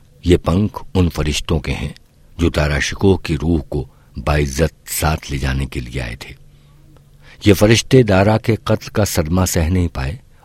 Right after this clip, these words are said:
और उनके ये खूबसूरत पंख खुद ही झड़ पड़े हैं।" अदीब ने भी एक अजीब सा सदमा महसूस किया और उसने दारा की तरफ देखा। दारा की नजरें उससे मिलीं और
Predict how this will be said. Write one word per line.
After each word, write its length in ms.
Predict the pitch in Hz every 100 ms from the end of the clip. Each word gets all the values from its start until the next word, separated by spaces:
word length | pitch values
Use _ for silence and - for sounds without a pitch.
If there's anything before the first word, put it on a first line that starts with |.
| -
और 120 | 82 -
उनके 200 | 82 -
ये 140 | 85 76
खूबसूरत 640 | - - - - 80 71
पंख 440 | - 76 80 - - - - -
खुद 180 | 78 67
ही 240 | 78 73 - - -
झड़ 180 | 76
पड़े 260 | 71 53 50
हैं।" 200 | - - - - _ _ _ - - _ - - - - - -
अदीब 360 | 78 95 85
ने 140 | 80 71
भी 200 | 76 -
एक 200 | 73 -
अजीब 320 | 67 78 90 -
सा 120 | -
सदमा 400 | 71 69 64 71
महसूस 420 | 67 57 - -
किया 300 | - 65 58 - - - - -
और 120 | 85 80
उसने 280 | - 78
दारा 300 | 69 67 71
की 140 | 69 65
तरफ 300 | - 65 -
देखा। 320 | 64 - - - _ - - - _ -
दारा 280 | 69 78 82
की 160 | 76 71
नजरें 340 | 67 67 78
उससे 260 | 71 - 64
मिलीं 300 | 60 64 82 - - _
और 120 | 69